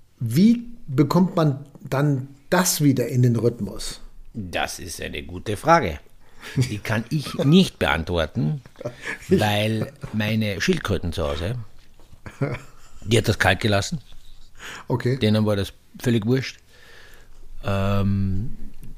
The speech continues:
Speaker 2: der, meine zwei anderen Haustiere, der Fuchs und der Straßenkater, der räudige, der räudige Fuchs und der Straßenkater, die waren, die waren nicht da,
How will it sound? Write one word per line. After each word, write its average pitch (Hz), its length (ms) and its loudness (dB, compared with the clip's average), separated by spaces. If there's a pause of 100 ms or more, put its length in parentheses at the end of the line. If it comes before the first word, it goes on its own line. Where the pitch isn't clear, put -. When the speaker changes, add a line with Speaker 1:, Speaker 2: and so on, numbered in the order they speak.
(760)
Speaker 2:
der, 90 760 0
meine 98 280 -2
zwei 98 200 0
anderen 110 300 2
Haustiere, 127 460 0
der 104 100 0
Fuchs 139 280 -2
und 117 80 2
der 107 80 0
Straßenkater, 110 760 0
der - 220 -4
räudige, 110 480 -2
der 98 100 -2
räudige 110 260 4
Fuchs - 240 -2
und 117 60 4
der 107 60 2
Straßenkater, 107 680 -2
die 110 240 0
waren, 101 520 -2
die 113 120 0
waren 107 140 4
nicht 95 160 2
da, 131 260 4